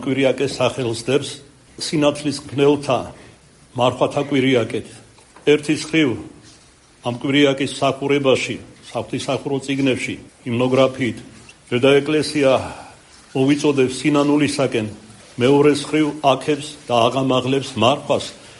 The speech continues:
როგორც მადლიან საშუალებას ქრისტიანი ადამიანის შინაგანი გასხივოსნება განათებისათვის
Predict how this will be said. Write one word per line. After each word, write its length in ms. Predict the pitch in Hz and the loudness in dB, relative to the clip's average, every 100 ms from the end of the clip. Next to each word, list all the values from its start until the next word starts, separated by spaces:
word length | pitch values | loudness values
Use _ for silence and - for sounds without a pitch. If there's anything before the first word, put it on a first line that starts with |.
| - | -10
როგორც 380 | 120 143 156 143 - | -2 2 2 2 -6
მადლიან 640 | 123 117 147 156 151 135 120 | -2 0 0 2 2 0 -4
საშუალებას 880 | - 139 - 143 127 143 143 143 - - - - _ - | -4 -2 -2 0 2 2 2 0 -2 -16 -20 -20 _ -8
ქრისტიანი 640 | 139 127 151 147 131 120 | -4 -4 0 2 2 0
ადამიანის 680 | 117 120 123 135 135 143 139 - | 0 0 0 0 -2 -2 -6 -8
შინაგანი 640 | - 147 135 135 135 139 143 - - | -6 -2 0 2 0 0 -4 -10 -8
გასხივოსნება 920 | 120 120 - 143 123 127 - 123 131 131 - - - - | -2 -2 -2 0 0 -2 -4 -2 -2 -4 -8 -20 -20 -8
განათებისათვის 920 | - 127 127 127 127 127 - 127 147 | 0 2 2 0 -2 -2 0 -2 -2